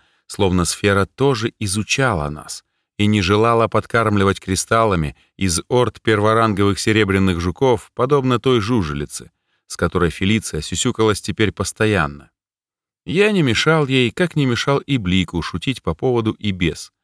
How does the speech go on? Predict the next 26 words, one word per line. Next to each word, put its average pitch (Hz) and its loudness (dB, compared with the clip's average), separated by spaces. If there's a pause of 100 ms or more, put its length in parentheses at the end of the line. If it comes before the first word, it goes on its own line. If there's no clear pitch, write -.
(360)
Всё 95 0
какое-никакое, 98 2
но 98 2
развлечение. 104 0 (600)
Не 151 4
хотелось 196 0
ни 87 2
есть, 110 0
ни 123 -2
спать, 95 0 (240)
и 113 2
это 131 0
ещё 131 0
раз 135 0
говорило 123 2
о 110 0
том, 151 0
что - -2
в - -4
сфере 147 0
время 110 2
течёт 95 -2
иначе. 104 -4 (800)
Мне 85 0
сразу 90 0
вспомнился 90 -2